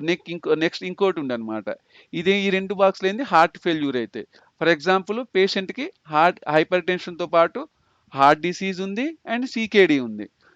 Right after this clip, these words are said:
So, అప్పుడు వేరే కాంబినేషన్ కోడ్స్ వస్తాయి. ఇప్పుడు for example పేషెంట్‌కి హైపర్‌టెన్షన్‌తో పాటు హార్ట్ డిసీజ్ ఉంది, సీకేడీ స్టేజ్ వన్ to ఫోర్ ఉంది. అప్పుడు ఎట్లా ఇస్తాం? ఫస్ట్ మనం ఐ థర్టీన్ పాయింట్ వన్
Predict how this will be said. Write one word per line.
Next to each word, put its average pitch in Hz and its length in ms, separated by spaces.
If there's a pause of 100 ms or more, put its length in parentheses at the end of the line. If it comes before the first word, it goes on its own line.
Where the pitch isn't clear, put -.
(120)
So, - 100
అప్పుడు 202 320
వేరే 220 240
కాంబినేషన్ 143 560
కోడ్స్ 113 320
వస్తాయి. 110 280
ఇప్పుడు 131 240
for 151 120
example 160 440
పేషెంట్‌కి 165 520
హైపర్‌టెన్షన్‌తో 160 600
పాటు 170 280 (480)
హార్ట్ 165 220
డిసీజ్ 180 300
ఉంది, 196 220
సీకేడీ 202 500
స్టేజ్ 196 340
వన్ 175 200
to 185 160
ఫోర్ 170 280
ఉంది. 113 200 (120)
అప్పుడు 180 260
ఎట్లా 190 240
ఇస్తాం? 208 220 (460)
ఫస్ట్ 196 240
మనం 214 260 (440)
ఐ 185 120 (120)
థర్టీన్ 196 440
పాయింట్ 190 380
వన్ 160 200